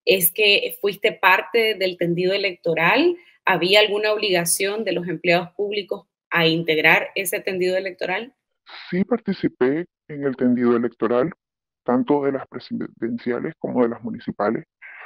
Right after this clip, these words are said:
Speaker 2: por el hecho de que, eh, nuestros, eh, replicadores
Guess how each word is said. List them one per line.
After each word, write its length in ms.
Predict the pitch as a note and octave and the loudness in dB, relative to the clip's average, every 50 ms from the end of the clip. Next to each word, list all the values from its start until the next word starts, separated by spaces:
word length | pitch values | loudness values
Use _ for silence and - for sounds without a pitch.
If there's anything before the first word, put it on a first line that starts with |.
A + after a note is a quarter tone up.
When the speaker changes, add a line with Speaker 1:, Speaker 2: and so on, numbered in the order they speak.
| - - - - - - _ _ _ | -18 -18 -18 -20 -20 -20 _ _ _
Speaker 2:
por 160 | - D3 C#3 | 2 4 4
el 140 | C#3 C#3 C#3 | 4 4 6
hecho 320 | C3 B2+ B2+ - - D#3 | 4 4 4 0 -4 -2
de 140 | D3 B2 B2 | 0 0 0
que, 580 | - - - C3+ B2 A#2+ A#2 A#2 A2+ A2 A#2 - - - - | -2 -4 -4 -2 2 2 4 4 2 2 0 -4 -8 -10 -12
eh, 580 | - C3 B2+ B2 A#2+ A#2 A#2 A2+ A#2 A#2+ - - _ - | -10 -8 -6 -6 -6 -4 -4 -6 -6 -8 -10 -12 _ -12
nuestros, 720 | C#3 C3+ C#3 C#3+ C3+ C3+ - _ - C3 B2+ A#2+ A#2+ B2 - - - - - - - - - - _ _ _ _ _ _ _ _ _ _ | -10 -6 -6 -6 -6 -8 -8 _ 0 2 4 4 4 2 -2 -8 -12 -14 -14 -14 -16 -16 -18 -20 _ _ _ _ _ _ _ _ _ _
eh, 300 | - - B2 B2 A#2+ A#2+ A#2 | -4 0 2 2 4 2 2
replicadores 800 | A#2+ B2+ B2+ - B2+ A2+ - B2 A#2+ B2+ C3+ D#3 D3+ C3 C3 D3+ | 2 0 0 -2 -4 -2 0 4 4 6 4 4 2 0 -2 -4